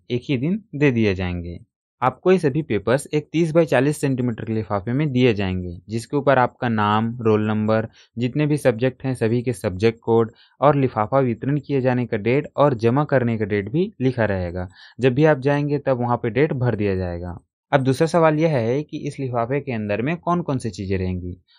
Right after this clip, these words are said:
तो फ्रेंड्स, इसके अंदर आपके सभी सब्जेक्ट, जैसे कि यदि आपने बारहवीं में मैथ्स लिया है तो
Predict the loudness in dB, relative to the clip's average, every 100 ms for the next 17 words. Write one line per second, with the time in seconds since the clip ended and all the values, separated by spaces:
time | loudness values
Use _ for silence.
0 | -2 0 2 -2 -2 -8 -4 -2 0 0
1 | 0 0 -4 -4 -6 -4 -2 -2 -4 -2
2 | -4 -2 -2 -2 -4 -4 -8 -8 _ -2
3 | 0 4 2 0 0 0 0 -2 0 0
4 | -2 -4 -8 -8 -8 -12 -16 _ 0 2